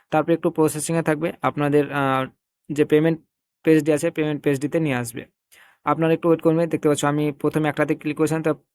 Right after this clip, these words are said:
প্রসেস পেতে ক্লিক করলাম। আহ, process to pay-তে ক্লিক করে তারপরে আমরা click to see কিউআর এ ক্লিক করব।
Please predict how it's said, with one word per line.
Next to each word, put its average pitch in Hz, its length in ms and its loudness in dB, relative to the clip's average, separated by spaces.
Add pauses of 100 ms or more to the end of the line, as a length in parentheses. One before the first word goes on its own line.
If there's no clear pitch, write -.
(160)
প্রসেস 165 460 2
পেতে 160 320 2
ক্লিক 156 240 -4
করলাম। 160 320 2 (680)
আহ, 143 180 -2
process 160 360 0
to 160 120 -6
pay-তে 160 300 0
ক্লিক 156 220 -2
করে 156 200 4 (220)
তারপরে 151 300 2
আমরা 165 180 2
click 165 440 -4
to 165 60 2
see 156 360 2 (360)
কিউআর 156 260 4
এ 156 60 2
ক্লিক 151 260 -4
করব। 147 300 0